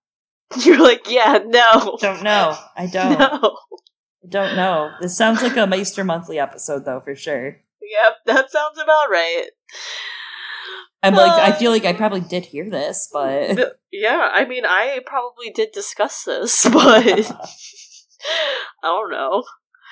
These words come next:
Speaker 2: Uh, there's a, there's a bunch of other stuff, though, in the Mountain Clans, not just the Tollett lands and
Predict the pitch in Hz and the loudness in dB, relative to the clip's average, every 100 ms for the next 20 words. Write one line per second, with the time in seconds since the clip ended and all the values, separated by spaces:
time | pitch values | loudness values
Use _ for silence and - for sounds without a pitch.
0 | - - - - - - 226 240 233 220 | -20 -18 -18 -18 -20 -14 -8 -6 -4 -6
1 | 220 247 262 277 262 240 247 240 277 466 | -2 2 2 4 2 2 0 2 0 0
2 | 480 247 254 - 175 - 143 131 - _ | -2 -2 -2 -2 -4 -2 -4 -4 -10 _
3 | _ _ - 196 170 151 - 143 151 151 | _ _ -4 -2 -2 -2 -4 -8 -6 -6
4 | 147 180 175 - 175 - 170 - 180 143 | -6 -4 -4 -4 -6 -6 -10 -8 -6 -6
5 | 127 160 156 147 143 - 147 143 143 | -6 -8 -6 -8 -12 -10 -8 -8 -12